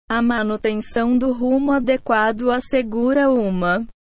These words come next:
chegada segura ao nosso destino. O ponto da verdade dentro da verdade. A oração pessoal adequada requer um ponto de verdade.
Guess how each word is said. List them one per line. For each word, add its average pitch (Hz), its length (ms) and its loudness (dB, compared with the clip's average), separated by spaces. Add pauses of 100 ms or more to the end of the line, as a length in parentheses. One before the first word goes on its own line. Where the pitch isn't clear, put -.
(120)
chegada 262 800 0
segura 214 680 0
ao 240 120 -2
nosso 226 440 -2
destino. 185 1000 -4 (380)
O 262 160 0
ponto 285 460 -2
da 262 160 0
verdade 220 760 -2
dentro 247 500 -4
da 247 160 2
verdade. 175 880 0 (400)
A 247 140 2
oração 247 640 -2
pessoal 247 720 0
adequada 208 800 0
requer 220 480 -2
um 208 100 -2
ponto 254 480 -2
de 220 160 0
verdade. 185 1000 0